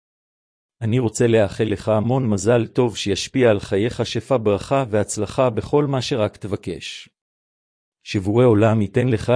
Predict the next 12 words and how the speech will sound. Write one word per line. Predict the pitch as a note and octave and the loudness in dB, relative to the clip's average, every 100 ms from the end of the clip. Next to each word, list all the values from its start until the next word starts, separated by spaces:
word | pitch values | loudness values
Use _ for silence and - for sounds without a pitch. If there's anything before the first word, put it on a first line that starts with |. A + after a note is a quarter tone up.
| A2+ | 0
את | - | 0
כל | - C#3 | 2 2
החבילה | C3 A2 G2 A2+ C3+ | 2 -2 -2 0 0
כולה, | - A2 G2 D2 - _ _ _ - | -2 -2 0 -2 -10 _ _ _ -2
פרנסה | A2+ A2 G#2 C#3+ | 0 0 0 0
טובה, | C3 A#2+ F#2+ F#2+ D2 - _ _ - | 2 2 2 0 -6 -10 _ _ -8
בריאות, | G2 G#2+ A2 C#3+ D3+ _ _ _ _ - | -2 0 2 0 -2 _ _ _ _ -4
אהבה | G2+ F#2 C#3 E3+ - | -2 2 2 2 -2
ומשפחה | B2 - - - B2+ | -2 -2 -2 0 0
שמחה. | A2+ G2+ F2+ - C2 A#1+ _ _ _ _ _ _ _ _ _ - | 0 -2 -4 -8 -12 -14 _ _ _ _ _ _ _ _ _ -4
והכי | G#2+ - D#3+ | -4 -2 -4
חשוב, | - A#2+ - F#2+ D#2 | -4 -4 -4 -4 -6